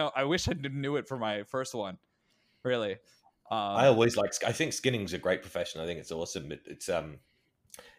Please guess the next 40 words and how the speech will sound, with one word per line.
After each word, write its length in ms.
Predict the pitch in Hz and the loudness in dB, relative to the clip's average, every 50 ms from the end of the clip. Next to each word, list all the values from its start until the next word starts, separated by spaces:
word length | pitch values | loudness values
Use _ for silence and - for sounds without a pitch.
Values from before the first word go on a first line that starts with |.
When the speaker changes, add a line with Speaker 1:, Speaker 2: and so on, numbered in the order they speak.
| _ _ - | _ _ -4
Speaker 2:
it 140 | 110 - | -4 -2
just, 280 | - 113 107 - - - | -2 -2 -4 -4 -4 -6
especially 600 | 123 120 - - - - 120 113 - - 120 104 | -8 -8 -8 -6 -2 0 0 2 2 2 2 4
an 120 | 107 98 | 4 4
area 240 | 101 107 107 107 95 | 4 6 6 6 4
that's 200 | 92 104 - - | 2 0 -2 0
really, 240 | 110 98 98 98 98 | 0 2 2 2 4
like, 280 | 92 87 87 90 - - | 4 4 4 2 0 -2
beast 300 | 90 90 101 - - - | -2 -2 -2 -6 -6 -2
heavy, 360 | 107 95 90 98 110 110 113 | -2 -2 0 -2 -4 -4 -4
it's 260 | - - 92 - - | -4 -4 -4 -4 -4
just, 340 | - 98 - - - - - - - - - - - | -6 -6 -6 -6 -8 -12 -14 -18 -20 -20 -16 -12 -10
it 160 | - - - | -10 -6 -4
just 200 | - 107 - - - | -4 -4 -4 -2 0
adds 240 | 101 95 98 - - | 2 2 2 0 0
so 180 | - 104 107 104 | 0 0 0 0
much 240 | 104 95 - - | -2 -4 -4 -6
more 220 | 98 90 87 95 92 | -6 -4 -4 -4 -4
to 100 | - 95 | -6 -8
the 100 | 80 87 - | -8 -10 -8
farming 460 | - - 80 80 85 87 85 85 90 | -4 -4 -2 -2 -2 -4 -6 -8 -10
stuff. 320 | - - - 71 73 - - | -10 -8 -8 -8 -8 -8 -8
So 140 | - 69 | -8 -8
I 80 | 78 78 | -8 -6
think, 300 | - - 175 - 202 190 | -6 -4 -2 2 2 4
Speaker 1:
So, 0 | |
Speaker 2:
um, 240 | 185 185 170 - - | 4 2 0 -2 -2
I 60 | 185 | 0
Speaker 1:
like, 80 | 175 160 | 0 0
Speaker 2:
think 100 | 160 - | 0 -2
skinning's 360 | - - 80 80 73 78 - - | -8 -12 -12 -10 -12 -12 -10 -6
great. 180 | 80 76 - - _ _ _ _ _ _ _ _ _ _ _ _ - | -6 -6 -6 -6 _ _ _ _ _ _ _ _ _ _ _ _ -2
Speaker 1:
I, 100 | 151 - - | -2 0 0
I, 100 | 160 - - - 156 170 | -4 -6 -2 0 0 2
I 20 | |
used 320 | 190 208 214 214 202 - | 2 0 -2 -4 -6 -6
to 60 | - 170 | -8 -6
be, 400 | 151 151 143 139 131 123 120 - | -4 -4 -2 -2 -4 -4 -6 -4
like, 220 | - 123 113 110 123 | -4 -4 -4 -4 -4
a 80 | 110 | -6